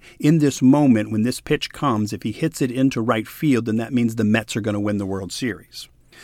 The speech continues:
But if he swings and misses, or if he hits a foul ball, or if he grounds out, or if he doesn't swing at all, then there's a totally different outcome. And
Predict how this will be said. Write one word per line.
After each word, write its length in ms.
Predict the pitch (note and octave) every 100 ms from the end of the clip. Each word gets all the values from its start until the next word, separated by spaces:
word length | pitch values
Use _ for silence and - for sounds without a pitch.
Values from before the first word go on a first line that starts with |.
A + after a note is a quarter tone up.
| -
But 420 | A#2+ A#2 A3 A#2+ -
if 200 | A#2+ G#2+
he 340 | - A#2+ G#2+ -
swings 460 | - C#3 C3 A#2+
and 180 | A2 G#2
misses, 480 | F#3 A3+ A2+ A#2 - - - -
or 120 | A#2+
if 100 | A2
he 80 | G2+
hits 260 | F3+ E3
a 60 | -
foul 300 | - A#2 A2
ball, 400 | C3+ F3 D#3 -
or 120 | D#3
if 100 | D#3
he 80 | B2
grounds 420 | A#2+ C3+ C3 A#2
out, 220 | D#3 E3 B2
or 60 |
if 80 | A#2
he 80 | C3+
doesn't 240 | E3+ D#3
swing 260 | - D3+ C3
at 80 | A#2+
all, 400 | E3+ - G#2 - - _ A#2
then 100 | A#2+
there's 160 | A2+
a 80 | A#2
totally 380 | - A#2+ A#2 G#2+
different 580 | G#2 B2 B2 A2+ G#2+ G#2+
outcome. 540 | G2 - - A2 - _ _ _ _ _ - - -
And 240 | - B2+